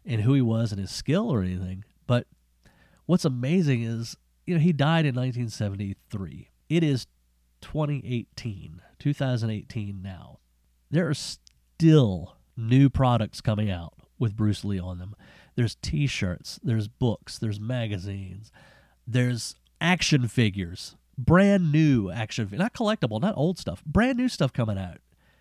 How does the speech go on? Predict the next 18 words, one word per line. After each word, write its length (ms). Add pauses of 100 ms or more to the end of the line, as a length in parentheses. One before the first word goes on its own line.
(220)
each 280
year 420
with 180
Bruce 280
Lee 160
on 180
it. 180 (280)
You 180
go 180
thirty, 320
forty 280
years 240
from 120
now, 200
there's 240
not 220
gonna 200
be 540